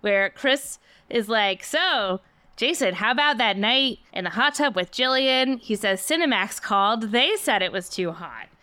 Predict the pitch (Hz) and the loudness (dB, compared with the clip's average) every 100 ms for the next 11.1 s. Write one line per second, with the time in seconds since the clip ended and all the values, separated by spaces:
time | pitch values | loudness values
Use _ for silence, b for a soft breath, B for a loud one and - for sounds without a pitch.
0 | b b b b - - 320 349 240 202 | b b b b -18 -2 -2 0 -2 -2
1 | - 294 269 208 185 190 185 196 202 208 | 0 0 2 -2 -2 -4 -4 -2 0 0
2 | 202 196 175 180 175 - - - 269 277 | -2 -4 0 0 0 -2 -8 -2 0 0
3 | 190 - 208 226 233 233 175 165 160 170 | -4 -2 0 0 0 -2 -2 -4 -4 -2
4 | 165 185 214 202 202 196 214 165 165 160 | -2 -2 -4 -2 -4 -4 -4 -2 -2 -4
5 | 160 175 B B B 226 - 311 415 - | -6 -10 B B B -4 -2 -2 -2 0
6 | 320 233 262 269 403 415 - 311 247 269 | 0 0 2 2 0 -2 0 0 0 -2
7 | 233 214 208 196 185 190 180 175 170 - | -2 -2 -2 -2 -4 -2 -4 -2 -4 -6
8 | - 170 156 165 165 185 151 156 - 190 | -8 -8 -8 -12 -12 -8 -8 -8 -8 -12
9 | - 254 294 311 - - 208 - 202 180 | -6 -4 -4 -6 -6 -4 -4 -2 -2 -2
10 | 180 175 175 165 160 170 151 127 92 - | -4 -4 -4 -6 -8 -6 -6 -6 -10 -14